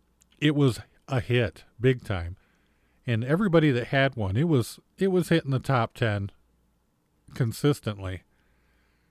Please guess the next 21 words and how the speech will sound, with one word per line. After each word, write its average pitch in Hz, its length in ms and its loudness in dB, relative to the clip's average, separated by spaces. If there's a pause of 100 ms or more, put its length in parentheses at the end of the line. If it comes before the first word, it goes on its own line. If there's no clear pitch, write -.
(340)
Well, 202 160 0
after 214 300 2
a 143 60 8
while, 131 460 4
it 117 140 -8
kind 139 280 0
of 110 100 -2
faded 120 400 -2
out. 117 320 0
But 101 160 -8
what 147 380 -2
they 160 180 2
did 120 520 -2 (160)
before 131 380 -2
they, 127 280 2 (1040)
before 160 340 0
they 120 140 2
sold 127 380 0
out 117 480 0
it 123 180 -6 (160)
to, 113 260 0